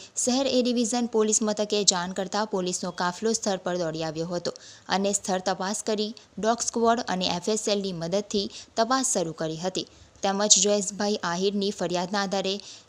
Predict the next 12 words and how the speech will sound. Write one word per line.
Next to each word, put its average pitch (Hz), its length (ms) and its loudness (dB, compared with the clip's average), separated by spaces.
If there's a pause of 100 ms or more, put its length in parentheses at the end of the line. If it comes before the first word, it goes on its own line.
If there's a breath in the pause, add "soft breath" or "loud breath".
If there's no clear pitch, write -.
ચાર 254 320 4
પોઇન્ટ 247 200 0
પંચાવન 202 640 2
લાખ 196 380 -2
રૂપિયાના 180 520 -2
સોનાના 175 480 -2
દાગીના 185 540 -2 (340 soft breath)
અને 196 220 2
ચાલીસ 226 500 4
હજાર 220 300 2
રોકડ 185 380 -2
મળી 185 320 -2